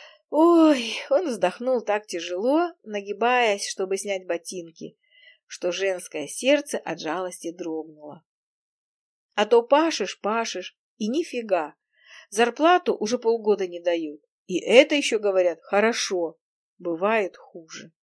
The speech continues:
Я указала ему на диван. «Вот сюда садись,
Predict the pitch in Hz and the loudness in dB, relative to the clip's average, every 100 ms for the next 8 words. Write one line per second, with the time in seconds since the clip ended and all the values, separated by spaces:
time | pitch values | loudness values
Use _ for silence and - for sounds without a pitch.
0 | _ _ _ _ _ _ _ _ _ _ | _ _ _ _ _ _ _ _ _ _
1 | _ _ _ _ _ - 196 320 330 165 | _ _ _ _ _ 0 6 6 4 -4
2 | 151 190 247 220 170 160 196 208 190 185 | -2 2 2 2 -4 -10 -6 -6 -8 -10
3 | 160 151 180 _ _ _ _ _ - _ | -12 -12 _ _ _ _ _ _ -20 _
4 | - 240 285 233 196 185 170 165 - | 0 0 2 2 2 2 -2 -4 -14